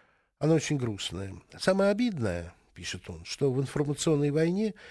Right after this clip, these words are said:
всегда проигрывает тот, кто говорит правду. Он ограничен правдой, а лжец может нести что угодно».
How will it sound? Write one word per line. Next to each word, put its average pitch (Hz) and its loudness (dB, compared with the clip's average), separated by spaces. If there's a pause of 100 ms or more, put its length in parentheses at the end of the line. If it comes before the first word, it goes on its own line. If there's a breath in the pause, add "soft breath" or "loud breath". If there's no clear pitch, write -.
(160 loud breath)
всегда 143 2
проигрывает 131 0
тот, 208 0
кто - -2
говорит 160 2
правду. 92 -2 (420 soft breath)
Он 165 4
ограничен 196 2
правдой, 78 -6 (240 soft breath)
а 147 4
лжец 160 2
может 98 -2
нести 101 -6
что - -4
угодно». 110 -4